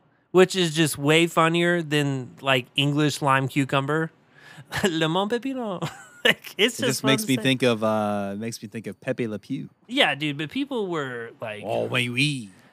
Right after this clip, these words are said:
Speaker 1: Yeah, dude, people were, uh, people are mad at him. People were mad at me for, like, liking this Gatorade. And, like, I,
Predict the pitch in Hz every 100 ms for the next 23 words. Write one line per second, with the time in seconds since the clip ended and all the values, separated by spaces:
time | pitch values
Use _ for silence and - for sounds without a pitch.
0 | - 175 160 135 147 240 254 220 175 147
1 | 165 156 147 143 262 233 202 165 214 208
2 | 185 165 147 147 151 139 127 190 180 143
3 | 127 151 160 147 139 127 123 131 123 131
4 | 120 117 113 117 135 123 113 120 117 117
5 | 120 127 196 226 214 - 180